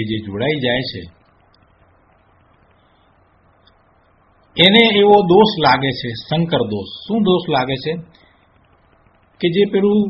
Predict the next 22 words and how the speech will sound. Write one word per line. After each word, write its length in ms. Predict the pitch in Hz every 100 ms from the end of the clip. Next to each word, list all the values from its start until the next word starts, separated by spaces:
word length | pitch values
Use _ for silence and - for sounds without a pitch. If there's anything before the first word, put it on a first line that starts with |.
| - -
કર્મ 320 | 151 190 220
હતું 300 | 208 - 208 180
એ 40 |
તો 140 | 180 -
જડ 300 | 123 160 127
હતું, 280 | - 98 - _ _ _ _ _ _ -
ચારિત્ર 400 | 104 107 143 156
મોહનીય 420 | 143 131 147 151
જે 140 | 139 143
છે 160 | 151 143
કર્મ 300 | 139 156 139
એ 100 | 135
તો 160 | 139 147
જડ, 300 | - 123 131 85 _ _ _ _ _ _ _ _ _ _ _
અને 140 | 156 175 - 160
આ 200 | 190 214 208 - _ _ -
ભગવાન 380 | 143 139 175 175 165
આત્મા 460 | 151 156 143 87 - _ _ _ _ _ _ _ _ _ _ _ _ _ _ _ _ _ -
એ 120 | 202 214 202
એની 320 | 185 196 208
સાથે 280 | 190 180 196 147
જોડાઈને 480 | 143 170 185 180